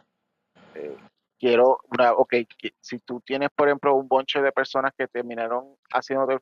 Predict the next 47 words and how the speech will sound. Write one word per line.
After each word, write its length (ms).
following 540
en 120
la 100
convención, 640
es 80
asegurarte 720
de 100
que 60
esa 180
gente 220
no 80
se 100
te 140
vaya 340
y 80
que, 120
y 300
que, 160
y 100
que 380
los 140
continúes 640
cultivando 840
con 140
los 160
postings 500
que 140
tú 240
hagas 500
y 60
cosas 320
así, 160
pero 180
también 340
cuando 280
vuelvas 260
otra 220
vez 180
a 80
las 120
actividades 640
donde 240
ellos, 180
donde 300
ellos 240
frecuentan, 680
que, 380